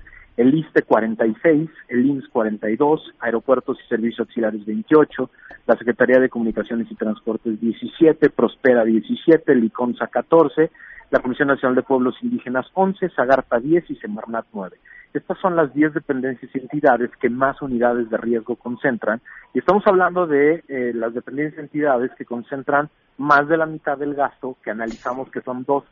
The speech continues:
punto tres billones de, que son más o menos el diez por ciento de todo el gasto público federal que se hace de cualquier cosa.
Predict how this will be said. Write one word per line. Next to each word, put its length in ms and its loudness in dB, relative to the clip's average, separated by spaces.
punto 340 -4
tres 240 0
billones 760 0
de, 160 -4
que 100 -4
son 300 0
más 140 0
o 40 -4
menos 220 -6
el 100 -10
diez 220 -4
por 180 -8
ciento 300 -8
de 120 -6
todo 280 0
el 100 0
gasto 280 -6
público 520 -4
federal 460 -2
que 140 -10
se 120 -2
hace 180 -2
de 120 -6
cualquier 520 -4
cosa. 320 -4